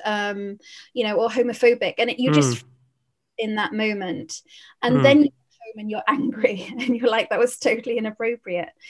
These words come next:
Speaker 2: Yeah.
Speaker 1: Um, but I, I know I haven't, I haven't faced that. And I think that was something that maybe took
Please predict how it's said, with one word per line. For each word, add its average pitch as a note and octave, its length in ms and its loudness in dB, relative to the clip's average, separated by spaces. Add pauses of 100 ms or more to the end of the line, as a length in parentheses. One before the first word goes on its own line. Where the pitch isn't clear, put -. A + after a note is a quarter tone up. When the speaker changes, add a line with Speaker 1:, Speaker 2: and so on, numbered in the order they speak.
(260)
Speaker 2:
Yeah. D#3 320 6
Speaker 1:
Um, G#3 40 -2 (760)
but - 140 2
I, B3+ 180 10
I B3+ 100 8
know C4+ 180 6
I C#4 80 8
haven't, D4+ 420 2
I A#3 80 -2
haven't C4 260 0
faced A#3+ 300 0
that. - 160 -2
And C4 220 0
I C#4 60 2
think C#4 180 4
that C4 100 2
was B3+ 140 2
something B3+ 380 2
that G#3+ 100 -6
maybe A3+ 240 -4
took - 240 -10